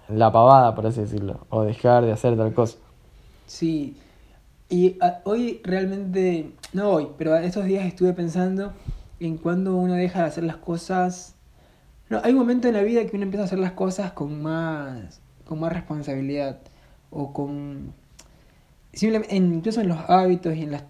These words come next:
Speaker 2: las formas de hacer las cosas. Tal vez no a todos les pasa porque quizá no todos eran como yo, pero te das cuenta de que empiezas a hacer las cosas más prolijamente, que es una palabra que se usa mucho acá. Como que ya no haces las cosas así nomás,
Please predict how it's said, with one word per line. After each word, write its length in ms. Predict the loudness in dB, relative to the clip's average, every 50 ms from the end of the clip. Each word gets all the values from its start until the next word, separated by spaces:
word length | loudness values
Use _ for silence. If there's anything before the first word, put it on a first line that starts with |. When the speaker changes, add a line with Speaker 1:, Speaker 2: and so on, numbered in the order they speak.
| _ -12
Speaker 2:
las 240 | -10 -10 -10 -8 -4
formas 320 | 0 0 0 2 0 0
de 80 | -2 -4
hacer 160 | -4 -4 -4
las 140 | -4 -4 -4
cosas. 520 | -4 -4 -2 -2 0 -2 -2 -2 -4 -10 -20 -10 -4
Tal 180 | -2 0 0
vez 280 | 2 0 0 -2 -6 -10 -16 _ -8
no 120 | -6 -6 -4
a 40 | -4
todos 160 | -2 -2 -4
les 100 | -4 -2
pasa 240 | -2 0 0 0 0
porque 220 | -2 -4 -6 -8
quizá 300 | -8 -6 -4 -4 -4 -4 -6 -14 -20 -20 _ -14 -10
no 100 | -10 -6
todos 180 | -4 -4 -4 -4
eran 200 | -4 -6 -8 -8
como 220 | -8 -8 -6 -2
yo, 220 | 0 0 0 0 -2 -8 -18 -20 -20 -20 -20 _ _ _ _ _ _ -20 -20 _ _ _ _ _ _ -10 -4
pero 240 | -2 -2 0 -2 -2
te 80 | 0 -2
das 100 | -2 0
cuenta 260 | -2 -2 -2 -2 -2
de 140 | -2 -4 -4
que 360 | -4 -2 -2 -4 -4 -8 -10 -8
empiezas 420 | -6 -6 -4 -2 -4 -2 -2 -2
a 40 | -4
hacer 200 | -4 -4 -4 -4
las 100 | -4 -2
cosas 200 | -2 -2 -4 -4 -4 -4
más 180 | -6 -6 -4
prolijamente, 720 | -4 -2 -2 0 0 0 -2 -2 0 0 2 0 0 -2 -6 -6
que 60 | -4
es 40 | -2
una 140 | -2 -2
palabra 200 | -2 -2 -2 -2
que 60 | -4 -6
se 80 | -8
usa 120 | -8 -8 -8
mucho 180 | -10 -8 -6
acá. 240 | -2 -2 -2 -2 -4 -14 -20 -20 _ -20 -20 -20 -20 -20 -20 -20 -20 -20 -20 -20 -20 -16 -10
Como 220 | -8 -6 -6 -6
que 100 | -6 -4
ya 120 | -2 0 0
no 80 | 2
haces 140 | 2 0 0 -2
las 80 | -4
cosas 260 | -4 -6 -4 -2 -4
así 160 | -4 -4 -4 -4
nomás, 380 | -2 -2 -2 -2 -4 -6 -10